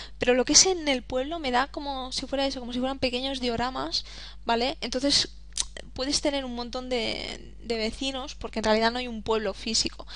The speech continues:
Es lo que me está dando, no es como Animal Crossing, ¿vale? Que tienes la zona comercial y luego tienes el pueblo. Pues aquí me da que, que el pueblo ese materialmente no,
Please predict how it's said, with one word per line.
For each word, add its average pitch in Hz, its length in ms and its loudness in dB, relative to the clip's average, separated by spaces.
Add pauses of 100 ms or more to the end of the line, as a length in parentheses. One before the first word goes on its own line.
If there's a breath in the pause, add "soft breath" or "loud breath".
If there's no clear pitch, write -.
(260 loud breath)
Es 269 140 12
lo 320 120 6
que 330 80 0
me 269 80 2
está 262 220 4
dando, 214 240 0
no 226 80 -4
es - 80 2
como 285 380 -4
Animal 233 320 -2
Crossing, 214 340 -2
¿vale? 214 160 2
Que 240 80 2
tienes 240 180 2
la 240 100 4
zona 247 260 4
comercial 240 680 -2
y 233 80 0
luego 208 220 -4
tienes 240 260 0
el 208 100 -2
pueblo. - 400 -8 (480 loud breath)
Pues 262 160 -2
aquí 254 200 -2
me 311 100 0
da 311 180 2
que, 262 300 -2 (220)
que 220 120 4
el 214 120 6
pueblo 269 360 -4
ese 277 240 2
materialmente 233 640 -2
no, 240 240 -8